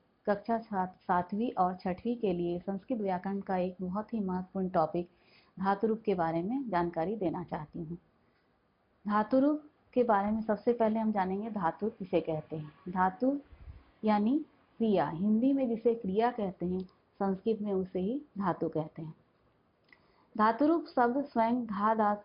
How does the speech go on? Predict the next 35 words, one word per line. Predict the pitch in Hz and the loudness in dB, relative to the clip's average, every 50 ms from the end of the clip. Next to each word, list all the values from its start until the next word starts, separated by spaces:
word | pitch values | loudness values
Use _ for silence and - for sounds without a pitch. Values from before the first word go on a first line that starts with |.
| _ - | _ -6
धा | 190 180 180 190 220 247 254 - | -6 -4 0 2 2 0 2 2
शब्द | 240 202 180 180 | 0 2 2 0
में | 185 180 185 202 240 - - _ _ _ _ _ | 0 0 0 0 -2 -6 -10 _ _ _ _ _
तीन | - 240 254 262 | 0 2 2 2
प्रत्यय | 262 220 202 190 196 - 202 214 220 | 2 2 0 0 0 0 2 2 2
जोड़ने | 208 190 180 175 170 170 175 175 | 2 0 0 0 -2 -2 -2 -4
से | 175 - 214 269 | -2 0 0 0
बना | 302 294 180 165 170 165 160 | 0 -2 -2 -2 0 0 0
हुआ | 156 156 160 165 156 | -2 -2 -4 -6 -6
है। | 156 165 165 185 - _ _ _ _ _ _ _ | -6 -8 -10 -12 -14 _ _ _ _ _ _ _
संस्कृत | 226 226 233 233 233 320 330 311 - | -2 -2 -2 -2 -2 -4 -4 -2 -2
में | 226 208 196 196 | -2 -2 -4 -6
क्रिया | 190 - 208 214 226 226 240 | -6 -6 -2 0 2 2 2
के | 233 - - 208 202 | 0 -2 -4 -2 -2
मूल | 196 196 196 196 196 190 190 | -2 -2 -2 -2 0 0 2
रूप | 190 202 226 233 - - _ _ - - - - - | 2 2 2 0 -2 -10 _ _ -18 -18 -12 -2 0
तीडन | 214 208 196 220 226 262 269 | 2 2 4 4 2 2 0
को | 262 - _ _ _ _ 180 180 185 | -2 -6 _ _ _ _ -4 -2 -2
धातु | 185 196 196 196 - - 247 | -2 -2 -2 -2 0 -2 -2
कहा | 247 - 175 180 160 | -2 -2 -4 -4 -4
जाता | 151 165 151 151 - - | -4 -4 -6 -6 -6 -8
है। | 160 160 160 170 - _ _ _ _ _ _ _ _ | -8 -8 -8 -10 -14 _ _ _ _ _ _ _ _
संस्कृत | 226 233 226 - - 302 247 | -4 -4 -4 0 0 0 2
भाषा | 226 220 208 202 - 226 226 | 2 2 2 2 0 -2 -2
में | 220 214 214 208 - | 0 -2 -2 0 0
शब्दों | 214 202 202 202 240 240 | 0 0 2 0 -2 0
के | 240 - 208 | 0 0 0
निर्माण | 202 190 190 190 190 190 190 196 196 | 0 0 0 -2 -2 -2 -2 -2 -2
में | 214 220 202 | -2 -4 -2
धातुओं | 190 180 175 175 - 214 214 208 | -4 -4 -4 -4 -2 -2 -2 -2
का | 202 - - 185 185 - - _ _ _ _ _ _ | -2 -2 -4 -4 -4 -6 -12 _ _ _ _ _ _
महत्वपूर्ण | 202 214 220 226 220 - - - 233 254 247 - - _ 185 | 0 0 0 0 -2 -6 -10 -6 -6 -6 -6 -8 -12 _ -20
स्थान | - _ - 185 175 185 170 | -20 _ -4 -2 0 0 0
होता | 170 165 175 175 - 160 | -2 -4 -4 -4 -4 -4
है। | 160 165 165 170 | -4 -4 -6 -10